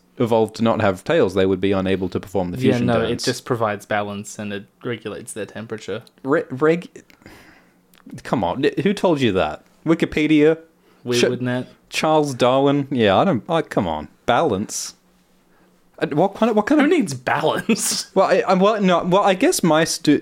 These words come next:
Speaker 1: mice
Speaker 2: You ever
Speaker 1: scurry
Speaker 2: seen a
Speaker 1: ac-
Speaker 2: mouse fall over? No.
Speaker 1: Yeah, well, mice do run and jump across branches and, like, narrow surfaces and stuff. I,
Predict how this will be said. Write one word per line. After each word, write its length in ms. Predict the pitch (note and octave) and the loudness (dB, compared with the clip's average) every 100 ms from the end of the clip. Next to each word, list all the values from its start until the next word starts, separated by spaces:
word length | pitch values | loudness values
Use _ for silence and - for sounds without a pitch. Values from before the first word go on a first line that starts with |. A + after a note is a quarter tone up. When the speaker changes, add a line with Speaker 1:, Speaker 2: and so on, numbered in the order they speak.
| C#3 | 0
Speaker 1:
mice 520 | C#3 C#3 A3+ E4 - - | 0 2 2 0 -4 -6
Speaker 2:
You 40 | - | -6
ever 40 | |
Speaker 1:
scurry 540 | D3 - B2+ B2 C3 A#2 | -4 0 2 2 4 2
Speaker 2:
seen 160 | C#3+ | 2
a 20 | C#3 | 0
Speaker 1:
ac- 80 | |
Speaker 2:
mouse 320 | C3 A#2+ C3+ - | 2 0 0 -2
fall 320 | C3 B2+ B2 | 2 4 4
over? 400 | A#2+ B2 E3+ F#3 - | 4 2 0 -2 -4
No. 220 | B2 - | -2 0
Speaker 1:
Yeah, 300 | E3+ F#3 F#3 | 0 4 4
well, 320 | D#3+ F3 D#3+ | 4 2 2
mice 320 | D#3+ F3 A3 - | 2 2 2 2
do 240 | C#3 C3+ | 2 4
run 300 | A#2 A2+ A#2 | 4 2 2
and 160 | A2 G2+ | 2 2
jump 220 | G#2 G2 | 0 0
across 240 | A2 G2+ - | 0 0 -2
branches 580 | F2+ F2 G2+ - F#2 | -4 -4 -4 -2 -4
and, 120 | F2 E2+ | -4 -8
like, 180 | E2 F2+ | -10 -6
narrow 520 | F2 F2 F2 F2 E2+ | -4 -2 -2 -4 -6
surfaces 540 | - F#2 F2+ - G2 | -10 -10 -10 -12 -14
and 100 | - | -16
stuff. 240 | - F#2+ | -12 -10
I, 100 | G2 | -8